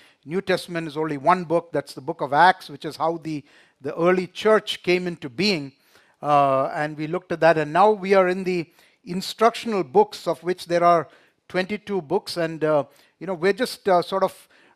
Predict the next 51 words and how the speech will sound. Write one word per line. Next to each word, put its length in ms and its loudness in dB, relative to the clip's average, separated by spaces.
dropping 440 2
in 140 0
and 120 0
out, 300 2
right? 180 -4
This 140 -12
is 100 -10
like 240 0
a, 220 -2
a 300 -12
paratrooper, 600 -10
you 80 -16
know, 100 -16
going 320 -12
in 120 -6
and 120 -4
out. 160 -6
We're 140 -8
not 320 -4
doing 300 -4
a, 100 0
a, 480 -8
a, 60 -14
a 320 -12
very 260 0
thorough 440 0
study 440 -2
of 240 -4
the 120 -6
epistles. 400 -6
That 160 0
would 160 -10
take 180 -4
us, 140 -4
and 120 -10
maybe 200 -4
that's 240 2
what 180 -8
we 80 -10
do 200 -8
in 100 -8
the 80 -10
future. 420 -10
After 260 -8
the 120 -10
series 440 -10
is 320 -10
over 340 -6
in, 240 -10
in 140 -14
April, 460 -6